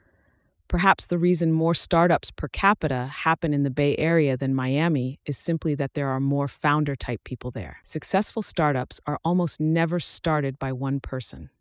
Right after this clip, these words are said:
Usually, they begin with a conversation in which someone mentions that something would be a good idea for a company. And his friend says, "Yeah, that is a good idea. Let's try it."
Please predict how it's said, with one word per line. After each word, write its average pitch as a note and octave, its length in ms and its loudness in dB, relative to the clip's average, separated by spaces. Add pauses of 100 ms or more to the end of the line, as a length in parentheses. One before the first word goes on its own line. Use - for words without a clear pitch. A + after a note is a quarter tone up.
(720)
Usually, E3+ 640 2
they D3+ 140 0
begin E3 340 0
with F3+ 100 -2
a F3 60 -2
conversation D3+ 960 -4
in C#3+ 160 -4
which C#3+ 220 -4
someone D#3+ 400 0
mentions D3+ 540 -2
that - 180 -10
something E3+ 480 -2
would D3 140 -2
be C#3+ 120 -4
a C3+ 60 -2
good D#3 240 0
idea C#3+ 460 0
for - 180 -8
a C3 60 -6
company. A#2 520 -8 (1000)
And C#3 100 -4
his C#3+ 140 -2
friend E3 320 0
says, C#3+ 340 -2
"Yeah, F#3+ 280 4 (200)
that A3+ 160 4
is F#3+ 100 4
a D#3+ 60 -2
good D3+ 140 2
idea. C#3 420 -2 (300)
Let's F3+ 200 0
try F3 280 2
it." - 160 -6